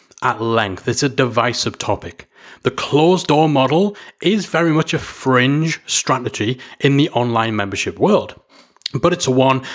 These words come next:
that has gained a lot more popularity in recent years. Now, I've always strongly advocated for having your doors open all of the time.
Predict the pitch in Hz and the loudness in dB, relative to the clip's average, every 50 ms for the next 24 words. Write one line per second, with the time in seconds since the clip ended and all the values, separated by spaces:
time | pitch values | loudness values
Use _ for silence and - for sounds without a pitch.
0 | - - - 117 110 127 123 127 123 - - 131 123 120 113 110 - 110 110 117 | -16 -16 -10 -2 0 2 2 2 0 -2 -2 -2 -2 -2 -2 -2 0 0 0 0
1 | 143 175 165 - - 131 135 139 151 160 156 - - - - - 131 123 120 110 | 0 -2 -2 -2 -2 -2 -2 0 0 0 0 0 -2 -6 -4 -2 -2 0 0 0
2 | 104 110 - - - 110 139 143 - - - - _ _ - 135 131 123 131 135 | 0 -2 -2 -2 -2 0 -2 -2 -4 -10 -20 -20 _ _ 0 0 2 2 2 0
3 | 131 135 - 123 117 110 113 107 - - 98 98 98 110 113 139 170 165 123 107 | -2 -4 -10 -10 -6 -4 -4 -4 -4 -4 -6 -8 -6 -2 0 2 2 0 -2 -6
4 | 104 - - - - - - - 120 131 165 202 226 214 202 190 180 160 156 147 | -10 -12 -12 -12 -14 -12 -4 -2 2 2 2 2 4 4 4 4 4 4 2 2
5 | 147 139 - - - - - - - - - - - - 135 151 165 190 214 208 | 2 0 -2 -6 -10 -16 -20 -18 -12 -10 -8 -8 -4 0 2 4 4 4 4 4
6 | 175 147 127 131 127 127 139 - - 127 127 135 147 139 - - 107 - - 120 | 4 4 2 0 0 0 -2 -2 0 0 0 0 0 -2 -2 -2 -2 0 0 0
7 | 123 139 139 135 131 - 123 117 120 110 107 110 104 101 - 107 104 104 - _ | 0 2 0 0 2 2 2 2 2 2 2 2 2 0 0 -4 -4 -4 -6 _
8 | - - _ - - 117 113 113 107 101 95 - 104 - - - - 131 117 98 | -20 -20 _ -4 0 2 2 2 2 0 -2 -6 -8 -8 -6 -4 -2 -2 -2 -2
9 | 90 82 87 87 | -4 -8 -16 -20